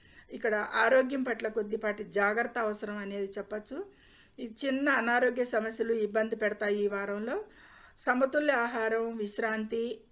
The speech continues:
మానసిక ఒత్తిడి, అలసట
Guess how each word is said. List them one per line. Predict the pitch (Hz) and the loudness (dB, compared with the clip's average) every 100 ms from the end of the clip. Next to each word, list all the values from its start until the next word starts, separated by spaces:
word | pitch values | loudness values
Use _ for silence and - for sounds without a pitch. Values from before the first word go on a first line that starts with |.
| - _ 208 | -20 _ -10
మానసిక | 208 220 226 240 240 220 | -6 -4 -4 -4 -4 -2
ఒత్తిడి, | 208 202 208 208 233 226 240 | -2 0 -2 4 4 4 -2
అలసట | - 208 208 214 220 | -4 0 0 0 -2